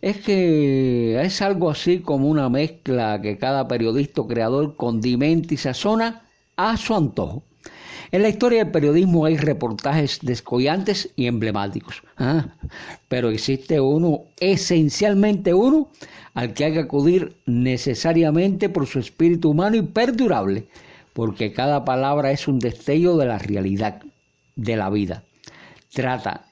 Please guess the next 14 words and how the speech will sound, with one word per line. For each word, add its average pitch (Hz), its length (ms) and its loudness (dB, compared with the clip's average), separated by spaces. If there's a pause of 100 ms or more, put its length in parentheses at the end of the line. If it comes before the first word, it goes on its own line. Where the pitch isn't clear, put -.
(160)
nada 151 400 0
más 165 240 0
y - 20 4
nada 143 240 2
menos 185 380 0
que 131 180 -2
del 107 440 -2 (400)
reportaje 123 1300 -2
al 160 140 2
pie 220 360 0
de 220 120 4
la 113 140 0
horca. 101 420 -6
Sí, 170 500 0